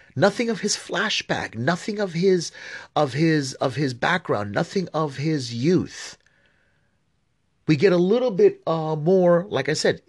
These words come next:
when he was a young man, he was thinking of a vocation of, on Francis' side, Bo-, Bergoglio's side, and we also, we see that he was in love. He was in love with a young woman. He was thinking marriage. This is where,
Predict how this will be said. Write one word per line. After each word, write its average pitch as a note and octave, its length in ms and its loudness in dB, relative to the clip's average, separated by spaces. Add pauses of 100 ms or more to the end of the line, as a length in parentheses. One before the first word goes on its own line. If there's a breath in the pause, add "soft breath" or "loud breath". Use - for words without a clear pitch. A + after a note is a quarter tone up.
when A#2+ 160 -6
he A#2+ 140 -4
was A#2 120 -4
a C3 60 0
young C#3+ 300 2
man, D3 340 0
he B2+ 160 -6
was A2 140 -4
thinking G#2 360 -6
of F2+ 140 -10 (280)
a A2 60 -6
vocation G#2 720 0
of, G2 400 -8
on F2+ 180 -6
Francis' G#2 600 -6
side, C#3 440 -2 (580 loud breath)
Bo-, G#2+ 160 -2
Bergoglio's A2 600 2
side, G#2+ 220 0
and B2 120 -2
we C#3+ 120 -4
also, C#3+ 260 0
we D#3 220 -2
see C3+ 220 -2
that B2 100 0
he C#3 120 -6
was C3 160 -4
in D#3+ 80 -2
love. F3 580 -4 (920)
He A#2 120 -6
was A2+ 160 -2
in E3 120 0
love E3+ 400 2
with C#3+ 140 2
a C#3+ 60 4
young B2+ 280 -2
woman. A#2+ 240 -2
He B2 160 -2
was A#2+ 180 -6
thinking B2+ 400 -6
marriage. F#3+ 720 -6 (1900)
This - 260 -8
is A#2+ 80 -8
where, A#2+ 260 0